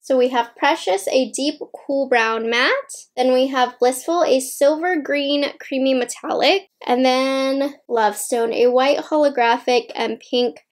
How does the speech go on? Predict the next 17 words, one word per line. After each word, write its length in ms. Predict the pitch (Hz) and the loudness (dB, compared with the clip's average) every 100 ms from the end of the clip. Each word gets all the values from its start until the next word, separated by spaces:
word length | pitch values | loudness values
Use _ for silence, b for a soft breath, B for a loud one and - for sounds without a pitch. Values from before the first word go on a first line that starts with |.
| - | -4
hybrid 760 | 220 214 262 330 226 214 - | 0 0 0 2 2 0 -4
gloss. 1000 | - 190 190 175 - - - - - - _ | -8 -4 -2 0 -2 -4 -8 -8 -12 -16 _
Cherish, 880 | - - 285 294 302 330 330 - - _ _ | -8 0 2 4 2 0 -4 -14 -18 _ _
Blissful, 840 | - - 269 - - 277 277 285 - | 0 0 0 -2 -2 2 4 2 0
and 160 | - 247 | -2 -4
Happiness. 1120 | 254 - 233 - 262 294 359 415 - - - _ _ | -4 -4 -4 -4 -2 0 0 -2 -8 -12 -16 _ _
We 60 | 247 | -4
have 140 | 240 | -2
a 340 | - 277 277 - | 0 -2 -2 -10
cold 760 | - - 320 330 349 381 415 415 415 - | -12 0 2 2 2 2 2 0 -4 -6
pink 400 | - 294 311 - | -4 0 0 -2
matte, 480 | 262 220 339 440 - - | -2 0 -2 -4 -12 -4
a 380 | 285 294 285 269 - | 2 4 4 2 -2
silver 1000 | - - - 330 339 339 370 403 381 277 | -14 -10 0 2 2 0 2 2 2 0
green 680 | 277 277 269 254 269 311 370 _ _ - | 0 2 4 4 2 0 -4 _ _ -12
creamy 300 | - 262 262 | -2 0 0
metallic, 840 | 302 330 - 226 294 - 320 - | 0 -2 -4 0 2 2 0 -4